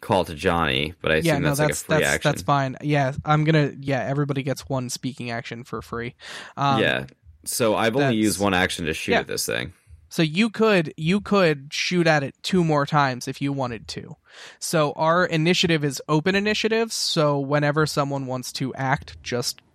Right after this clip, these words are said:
Speaker 2: get my attention. I'll start to form an order, so, like, if three people try and go at once, I'll go one in a row. But it's open initiative, you can act how you act within the amount of actions you have.
Speaker 1: Right on. So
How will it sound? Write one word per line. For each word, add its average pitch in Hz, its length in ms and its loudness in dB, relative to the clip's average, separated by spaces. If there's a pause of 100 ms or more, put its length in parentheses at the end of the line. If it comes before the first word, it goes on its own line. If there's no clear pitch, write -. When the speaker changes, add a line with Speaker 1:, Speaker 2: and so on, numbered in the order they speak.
(120)
Speaker 2:
get 143 160 4
my 139 120 2
attention. 139 580 0 (600)
I'll 143 140 0
start 147 260 2
to 151 60 -8
form 151 300 4
an 143 60 -2
order, 147 400 2
so, 139 220 0
like, 127 340 -2 (360)
if 139 140 2
three 147 400 2
people 143 320 2
try 147 200 4
and 139 120 0
go 139 200 2
at 117 60 -4
once, 139 240 -2
I'll 139 100 2
go 135 160 0
one 127 280 -4
in 127 100 -4
a 123 80 -2
row. 127 420 0 (560)
But 147 160 4
it's 151 360 2 (100)
open 170 220 4
initiative, 156 480 4
you 143 160 0
can 147 120 2
act 143 280 0
how 143 120 4
you 131 220 -2
act 131 300 -4
within 131 260 -4
the 127 140 -2
amount 123 240 -2
of 127 80 -6
actions 117 440 -2
you 123 100 -4
have. - 400 -4 (520)
Speaker 1:
Right 101 200 6
on. 65 440 -2
So 95 720 4